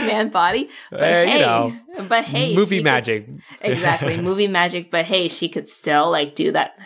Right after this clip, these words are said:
Speaker 1: standing split. That was amazing. And, like, all the
Speaker 2: Mm-hmm.
Speaker 1: other scenes where she's, like, flying like a ballerina. And
Speaker 2: Mm.
Speaker 1: so she is absolutely the M V P, right? And then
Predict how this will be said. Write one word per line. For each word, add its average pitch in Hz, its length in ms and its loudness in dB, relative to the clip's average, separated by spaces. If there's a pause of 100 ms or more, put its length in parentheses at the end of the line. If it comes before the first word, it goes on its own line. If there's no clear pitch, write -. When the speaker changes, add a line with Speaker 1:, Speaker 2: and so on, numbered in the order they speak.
(160)
Speaker 1:
standing 156 520 -2
split. 151 580 -4
That 160 200 2
was 143 180 -6
amazing. 143 720 -4
And, 180 120 0
like, 151 200 -4
all 175 180 2
the 170 80 2
Speaker 2:
Mm-hmm. 160 60 4
Speaker 1:
other 160 140 0
scenes 170 380 0
where 147 120 -4
she's, 143 280 -8
like, 120 160 -12 (300)
flying 196 460 -6
like 170 160 -8
a 170 60 -8
ballerina. 175 800 -2
And 151 160 -10 (200)
Speaker 2:
Mm. 120 100 -2
Speaker 1:
so 208 260 4
she 262 280 2
is 226 200 2
absolutely 175 1000 -2
the 165 280 -4
M 139 180 -6
V 139 160 -8
P, - 380 -14 (100)
right? 139 340 -8
And 147 200 -12
then 147 240 -10